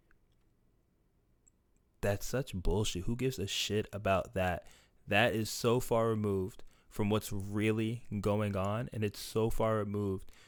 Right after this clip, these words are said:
from the majority of people who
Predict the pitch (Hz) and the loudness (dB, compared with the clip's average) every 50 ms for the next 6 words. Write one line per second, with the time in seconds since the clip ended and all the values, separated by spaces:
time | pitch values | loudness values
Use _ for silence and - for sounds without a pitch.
0 | - _ _ _ _ _ - _ _ _ _ _ _ _ _ - - 123 113 104 | -20 _ _ _ _ _ -20 _ _ _ _ _ _ _ _ -6 -2 2 2 4
1 | 104 101 98 92 - - 110 107 104 104 101 101 95 101 104 107 107 101 104 110 | 4 2 0 -2 -6 -6 -4 -2 -2 0 -2 -2 -2 -4 -2 0 2 4 4 4
2 | 110 110 113 110 113 - - 104 98 - - - 110 101 - 98 95 90 107 104 | 4 2 2 0 -2 -2 -4 -6 -4 4 6 6 6 6 4 2 2 2 2 0
3 | 107 | 0